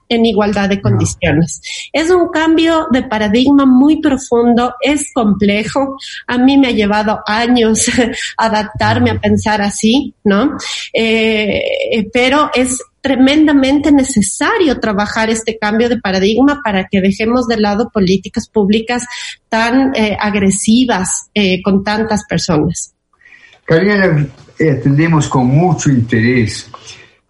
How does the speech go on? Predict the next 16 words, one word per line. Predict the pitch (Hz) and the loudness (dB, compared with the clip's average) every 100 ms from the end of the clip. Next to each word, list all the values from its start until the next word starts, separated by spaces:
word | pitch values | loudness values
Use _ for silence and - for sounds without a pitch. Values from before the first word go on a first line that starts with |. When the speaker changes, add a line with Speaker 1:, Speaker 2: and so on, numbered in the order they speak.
| - _ | -20 _
Speaker 2:
¿Cómo | 247 277 254 | 0 4 4
garantizar | 208 190 165 135 135 - 175 175 | 4 4 2 0 0 0 0 0
que | - | 0
el | 127 | -2
sistema | - - 170 170 | -2 -2 0 0
de | 151 | 0
salud | 135 123 135 135 135 - _ _ _ _ _ _ _ | 0 2 2 0 -2 -14 _ _ _ _ _ _ _
asegure | 131 131 143 139 170 175 | -4 -2 0 2 2 2
el | 156 | 2
acceso | 131 - 160 151 | 0 0 0 0
oportuno | 139 120 113 - 156 160 | 0 0 0 0 2 4
de | 127 117 | 2 2
ayudas | 127 139 117 - | 2 2 -2 0
técnicas | 139 135 127 131 110 | 2 2 2 0 2
o | 110 | 2
medicación | 120 120 135 - 127 120 117 - | 2 2 -2 0 2 2 0 -4